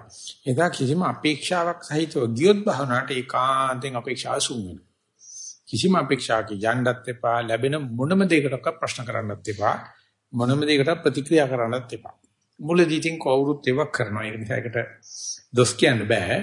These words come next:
නමුත් ඉස්සරහට යනකොට වෙන හැම දෙයක්ම සිද්ධ වෙනවා. සිද්ධ වෙච්ච දේ, ඒකේ ප්‍රකෘතිය තමයි සිද්ධ වෙන්නේ. මේක නැවත නැවත වෙන්න දෙන්න. නිසිම වෙලාවක "ඇයි මෙහෙම වෙන්නේ?" කියන නාස්තික ප්‍රශ්නේ අහන්න එපා. අපිට වැඩක් නෑ. අපිට,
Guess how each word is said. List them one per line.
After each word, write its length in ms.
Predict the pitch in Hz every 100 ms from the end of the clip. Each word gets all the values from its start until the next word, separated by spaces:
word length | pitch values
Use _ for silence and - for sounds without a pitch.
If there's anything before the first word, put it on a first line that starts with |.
| - - -
නමුත් 280 | - 143 139
ඉස්සරහට 360 | 131 127 139 131
යනකොට 320 | 113 127 175
වෙන 140 | 147 147
හැම 240 | 117 131
දෙයක්ම 460 | 139 143 147 143 202
සිද්ධ 320 | 202 165 131
වෙනවා. 400 | 131 101 98 104 202 - _ _ _ -
සිද්ධ 260 | 135 123 120
වෙච්ච 340 | 104 120 113 160
දේ, 300 | 123 110 120 135 - - _ _ _ - _
ඒකේ 380 | 120 110 113 107 113 - _
ප්‍රකෘතිය 540 | 123 113 127 - 117
තමයි 260 | 110 110 98
සිද්ධ 240 | 113 123
වෙන්නේ. 320 | 165 101 101 - - - -
මේක 180 | - 180
නැවත 340 | 180 151 151 170
නැවත 280 | 156 147
වෙන්න 240 | 208 147 110
දෙන්න. 220 | 104 104 - _ _ _ _ _ _ -
නිසිම 480 | 120 120 123 156 185
වෙලාවක 440 | 180 135 135 156 180
"ඇයි 300 | - - 160
මෙහෙම 280 | 196 170 196 185
වෙන්නේ?" 360 | 147 151 180
කියන 200 | 175 170 196
නාස්තික 520 | 139 151 151 - 196
ප්‍රශ්නේ 400 | 185 147 123 175
අහන්න 280 | 131 160 147
එපා. 280 | 127 107 131
අපිට 220 | 160 180
වැඩක් 300 | 175 180 156
නෑ. 120 | 180
අපිට, 160 | 147